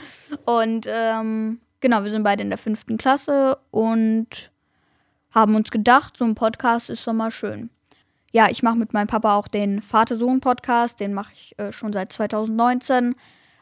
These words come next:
Ähm, deswegen auch mal reinhören unter w w w vatersohnpodcast punkt d e.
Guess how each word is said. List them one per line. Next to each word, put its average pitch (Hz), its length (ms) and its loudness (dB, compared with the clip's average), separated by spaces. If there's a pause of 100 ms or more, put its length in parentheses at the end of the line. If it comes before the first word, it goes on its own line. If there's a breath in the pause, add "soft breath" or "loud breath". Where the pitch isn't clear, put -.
(160 soft breath)
Ähm, 214 420 2
deswegen 208 680 -2
auch 202 340 0
mal 185 440 -2
reinhören 226 960 4 (140)
unter 202 560 0
w 208 180 0
w 196 140 -4
w 190 220 -2
vatersohnpodcast 202 1200 -6
punkt 240 320 0
d 180 320 0
e. 226 100 2